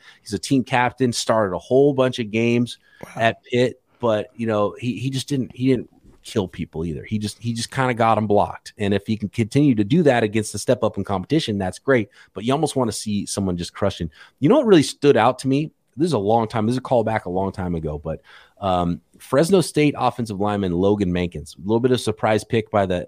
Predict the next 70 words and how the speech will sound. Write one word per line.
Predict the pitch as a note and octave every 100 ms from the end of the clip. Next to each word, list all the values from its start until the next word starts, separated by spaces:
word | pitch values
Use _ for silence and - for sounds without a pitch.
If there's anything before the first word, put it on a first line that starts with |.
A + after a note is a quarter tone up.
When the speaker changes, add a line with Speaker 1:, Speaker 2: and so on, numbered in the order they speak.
| -
Speaker 1:
New | G#2
England | A2 G2
Patriots | A2 G2+ E2+ -
at | D2+
the | G2
end | G2+ G2
of |
the | E2+
first | - F2 -
round. | D#2+ D2 _ - - _ -
And | G#2+ G#2+ G#2+ - -
back | C3 B2 B2
then | A#2+
I | G#2
was, | F2+
like, | F2+
with | C3+ C#3+
my | G#2+
buddies | G2+ C#3 C#3 C#3+ A#2
and | G2+
we're | F#2
watching | G#2+ B2 - F#2+
the | F2+
draft, | A2 B2 A#2+
and | G2+
I | F#2
loved | B2 D3+ A#2+
the | F#2
draft, | F2+ A2+ B2+ B2
that | G2+
I | G2
wasn't | A2+ A#2 A2
really | A2
super | - A#2 - G#2+
into | G2
scouting | F2 - A2 G#2+ G2+
or |
anything, | G2 F#2 F#2
but | F2
I | F2
was, | F2 F2
like, | E2+
super | - - F3 A#2+
into | A#2 G2+
the | E2+
draft | F2+ F#2+ -
and | F2
watching, | F2+ F2+ F#2+ F2+ - - - _ _
uh, | F#2 F2
you | A#2 A2+
know, | G2+ A2+
and | G#2+
you | A2+
watch | C3+ A#2+
it | A2
in |
highlight | F#2+ B2 A#2 A2+ A2
packages | - A2+ A2 A2+ A2+ A2+
and | G#2
you're |
like, | F#2+ -
"Oh, | -
that | E2+
guy | G2
looks | G2 G#2 -
amazing. | A#2 A#2 F#2
Look | A2+ A2
at |
these | G2 -
highlights." | A#2 G#2+ E2 -